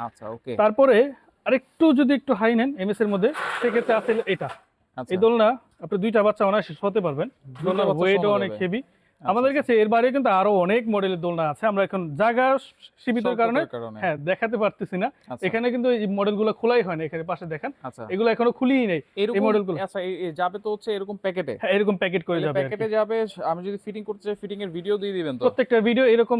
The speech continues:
Speaker 2: দেখেন, এই যে এখানে লেখা আছে সাতশো তেত্রিশ, ফিটিং
Speaker 1: আচ্ছা।
Speaker 2: করার ভিডিও পেয়ে যাবেন।
Speaker 1: আচ্ছা।
Speaker 2: এখানে আটচল্লিশ পঞ্চাশ ভিডিও, এটা YouTube-এ সার্চ দিলে এটা ফিটিং ভিডিও পেয়ে যাবেন।
Speaker 1: পেয়ে যাবো, আচ্ছা,
Speaker 2: হ্যাঁ।
Speaker 1: আচ্ছা, আচ্ছা, ওকে।
Speaker 2: এখন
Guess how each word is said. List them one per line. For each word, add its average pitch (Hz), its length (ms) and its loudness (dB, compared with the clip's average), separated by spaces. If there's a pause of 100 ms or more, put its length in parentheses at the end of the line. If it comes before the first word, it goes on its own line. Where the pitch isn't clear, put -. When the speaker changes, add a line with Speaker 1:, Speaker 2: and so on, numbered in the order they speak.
Speaker 2:
দেখেন, 190 220 -4
এই 175 60 -4
যে 190 80 2
এখানে 185 220 -4
লেখা 185 200 -4
আছে 180 180 -14
সাতশো 180 260 -8
তেত্রিশ, 170 320 -6 (100)
ফিটিং 180 160 -4
Speaker 1:
আচ্ছা। 165 80 -2
Speaker 2:
করার 170 200 2
ভিডিও 170 220 -2
পেয়ে 175 200 0
যাবেন। 165 180 0 (200)
Speaker 1:
আচ্ছা। 131 140 -8
Speaker 2:
এখানে 180 240 -4 (140)
আটচল্লিশ 180 400 -6
পঞ্চাশ 180 260 -4 (100)
ভিডিও, 180 260 -2
এটা 175 120 -4 (220)
YouTube-এ 208 280 0
সার্চ 208 200 2
দিলে 240 120 0
এটা 240 140 -2
ফিটিং 202 220 0
ভিডিও 262 200 -2
পেয়ে 226 160 4
যাবেন। 151 180 2 (120)
Speaker 1:
পেয়ে 139 180 -4
যাবো, 110 200 -14
আচ্ছা, - 100 -14
Speaker 2:
হ্যাঁ। 151 100 -4
Speaker 1:
আচ্ছা, - 160 -20
আচ্ছা, - 140 -20
ওকে। - 100 0
Speaker 2:
এখন 240 180 2